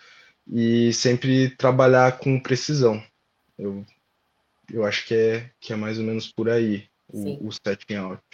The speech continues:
Speaker 2: Com certeza. E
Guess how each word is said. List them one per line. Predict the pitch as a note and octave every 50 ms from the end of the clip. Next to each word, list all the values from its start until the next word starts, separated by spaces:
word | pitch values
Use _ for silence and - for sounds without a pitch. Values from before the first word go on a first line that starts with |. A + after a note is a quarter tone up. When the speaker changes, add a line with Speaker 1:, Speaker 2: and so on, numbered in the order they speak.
| - _ _ _ _ _ _ _ _ -
Speaker 2:
Com | C#3+ C#3
certeza. | - _ - _ _ - D#3+ D3 C#3 _ - _ _ _ _ _ _ _ _ _ _ _ _ _ _ _ _ _ _ _ _ _ _ _ _ _ _ _ _ _
E | - E4+